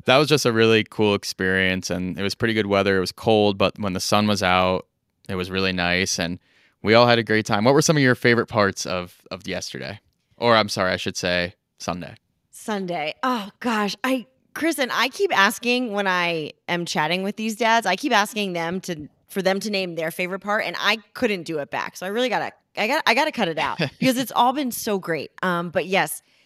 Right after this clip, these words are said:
Speaker 2: it was a beautiful day for football, shockingly enough.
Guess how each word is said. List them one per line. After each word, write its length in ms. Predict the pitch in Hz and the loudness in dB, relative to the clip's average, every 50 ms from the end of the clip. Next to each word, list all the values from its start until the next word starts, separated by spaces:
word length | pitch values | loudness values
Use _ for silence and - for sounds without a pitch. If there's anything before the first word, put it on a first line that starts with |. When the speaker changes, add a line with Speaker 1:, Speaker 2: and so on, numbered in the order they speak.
| _ _ _ _ - | _ _ _ _ -2
Speaker 2:
it 140 | 240 269 220 | -2 -2 0
was 200 | 285 320 294 - - | 0 0 0 0 0
a 120 | 294 302 | -2 -2
beautiful 600 | 233 180 - 214 226 254 302 381 440 - - 508 392 | -2 -2 -4 -2 0 2 2 2 0 -4 -8 -10 -6
day 240 | 233 247 220 214 226 | 0 2 2 2 2
for 160 | - - 202 | 0 -4 -8
football, 460 | 165 - - 185 - - 175 156 139 143 | -6 -2 -4 -4 -2 0 -2 -2 -2 -2
shockingly 580 | - - 214 180 190 - 190 180 175 170 160 | -2 -2 -2 -2 -2 -2 -4 -4 -4 -4 -4
enough. 280 | 160 156 151 139 139 | -4 -6 -6 -8 -8